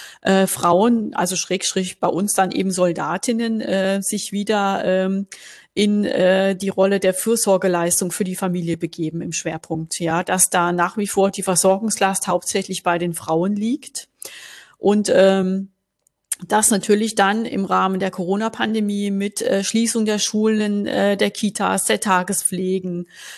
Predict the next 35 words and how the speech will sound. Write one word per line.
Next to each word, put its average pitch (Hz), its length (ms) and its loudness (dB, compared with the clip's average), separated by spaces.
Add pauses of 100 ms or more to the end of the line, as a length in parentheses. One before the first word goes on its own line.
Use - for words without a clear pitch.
(120)
ähm, 190 340 2
dann 202 300 4
wirklich 226 260 2
dazu 208 280 0
geführt 214 400 0
hat, 208 320 -2
dass, 185 360 2
ähm, 185 500 0 (420)
doch 214 180 2
Frauen 202 540 2
sich, 220 360 -2
äh, 185 180 4
sehr 208 300 2
viel 202 220 -2
häufiger 202 420 2
damit 196 220 -4
konfrontiert 202 640 -4
sehen, 196 340 -2
wie 202 120 -6
gehe 202 160 -4
ich 190 200 -4
denn, 190 340 -2
äh, 185 280 0
mit 185 160 -2
der 190 80 2
Kompensation 196 720 -2
von 202 160 -2
solchen, 196 560 -2 (380)
äh, - 60 -8
Betreuungsmöglichkeiten, 202 1200 0
wenn 185 120 0
diese 190 260 0
wegfallen, 185 440 -2
denn 196 140 -4
um? 156 320 0